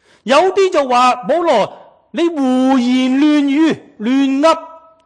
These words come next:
發噏風。」有啲就話佢好似喺度傳講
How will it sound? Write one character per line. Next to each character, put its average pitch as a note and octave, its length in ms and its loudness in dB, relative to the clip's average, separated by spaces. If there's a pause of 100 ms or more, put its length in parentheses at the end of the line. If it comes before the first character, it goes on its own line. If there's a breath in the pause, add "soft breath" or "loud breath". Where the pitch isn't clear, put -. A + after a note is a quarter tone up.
(120)
發 D#4+ 300 0
噏 E4 240 -2
風。」 E4 340 -2 (1500)
有 E3 200 -2
啲 A3 160 -4
就 D#3+ 140 -4
話 C3+ 300 -6 (180 loud breath)
佢 E3 160 -6
好 G3+ 80 -4
似 F#3 100 -6
喺 F#3+ 40 -2
度 E3+ 120 -4
傳 B2 420 -16
講 C3+ 260 -10